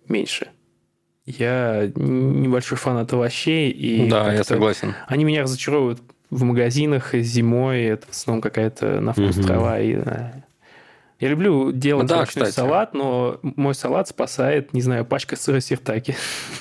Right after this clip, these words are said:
Speaker 1: <laughs> Без него это просто барахло.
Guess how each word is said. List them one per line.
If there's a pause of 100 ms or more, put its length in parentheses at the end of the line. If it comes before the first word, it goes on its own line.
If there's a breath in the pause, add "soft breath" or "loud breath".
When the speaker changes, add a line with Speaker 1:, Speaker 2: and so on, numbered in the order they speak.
Speaker 1:
<laughs>
Без
него
это
просто
барахло.